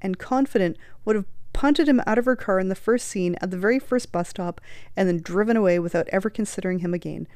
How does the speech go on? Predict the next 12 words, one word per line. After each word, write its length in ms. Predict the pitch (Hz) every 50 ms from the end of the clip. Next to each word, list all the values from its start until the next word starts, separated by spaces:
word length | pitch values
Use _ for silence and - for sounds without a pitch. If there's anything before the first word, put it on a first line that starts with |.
| - - - - - - - -
It 120 | 214 208 -
would 160 | 208 247 262
have 80 | 262
been 100 | 247 262
a 40 | 262
short 300 | - - - 214 202 175
movie, 380 | 185 185 185 175 185 175 170 - - - - -
but 100 | 202 165
we 160 | 180 220 220
would 140 | 202 202 185
have 120 | 175 -
cheered. 400 | - - - 175 147 - - -